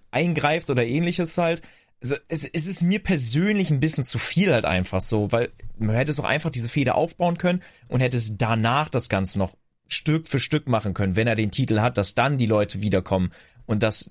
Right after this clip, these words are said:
da sich dann irgendwas drum baut, dass man sagt, „Okay, jetzt wo ich den Titel wieder habe, kommt ihr auch wieder zu mir und dann, ähm, rekonstruieren wir das Ganze so, wie es damals war.“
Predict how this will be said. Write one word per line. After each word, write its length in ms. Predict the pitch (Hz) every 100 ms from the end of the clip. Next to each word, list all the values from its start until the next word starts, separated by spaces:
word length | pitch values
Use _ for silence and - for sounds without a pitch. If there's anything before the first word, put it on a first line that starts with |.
| -
da 260 | 113 131
sich 180 | 139 117
dann 160 | 113 101
irgendwas 340 | 117 110 95
drum 200 | - 92
baut, 200 | 82 87
dass 140 | 90 -
man 140 | 95
sagt, 200 | 98 -
„Okay, 280 | - 123 131
jetzt 260 | 107 110 -
wo 60 |
ich 80 | 117
den 120 | 107
Titel 260 | 98 - 117
wieder 220 | 110 113
habe, 400 | 117 113 117 120 - _ _
kommt 240 | - 127 123
ihr 100 | 113
auch 160 | 262
wieder 200 | 120 117
zu 140 | 110 120
mir 400 | 110 113 110 113 - _ _ _ _
und 260 | 107 107 113
dann, 440 | 110 107 104 101
ähm, 340 | 95 98 95 92
rekonstruieren 720 | 107 127 - 117 - 117 123
wir 80 | 127
das 160 | 104 -
Ganze 300 | 92 95 101
so, 240 | 104 110
wie 60 | 101
es 100 | -
damals 520 | 101 113 85 80 -
war.“ 260 | 65 85